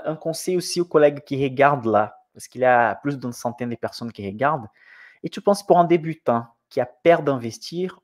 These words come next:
ou sinon quelqu'un qui a déjà commencé en deux mille vingt, quand tout le monde a commencé, et qui vraiment, il n'y a pas encore une stratégie, ou encore peur, on ne sait,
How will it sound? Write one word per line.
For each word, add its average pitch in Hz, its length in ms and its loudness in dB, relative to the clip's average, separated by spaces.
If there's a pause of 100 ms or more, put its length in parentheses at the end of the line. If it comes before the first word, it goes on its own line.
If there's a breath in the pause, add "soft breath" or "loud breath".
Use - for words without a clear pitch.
(460)
ou 151 100 -10
sinon 147 380 -2
quelqu'un 139 260 -6
qui 135 100 -10
a 123 40 -2
déjà 123 260 -4
commencé 123 1300 -4 (200)
en 127 100 -8
deux 127 80 2
mille 120 200 -4
vingt, 147 260 0
quand 110 180 -6
tout - 120 -12
le 120 80 -4
monde 120 160 -4
a 113 40 -2
commencé, 156 580 -4 (640 loud breath)
et 156 140 -2
qui 170 160 -6
vraiment, 196 320 0
il 208 40 4
n'y 202 40 8
a 196 40 0
pas 196 200 4
encore 175 260 4
une 170 80 -2
stratégie, 160 840 -4
ou 135 200 0
encore 135 460 -4
peur, 147 440 4
on 120 60 -6
ne 120 80 -6
sait, 127 180 -6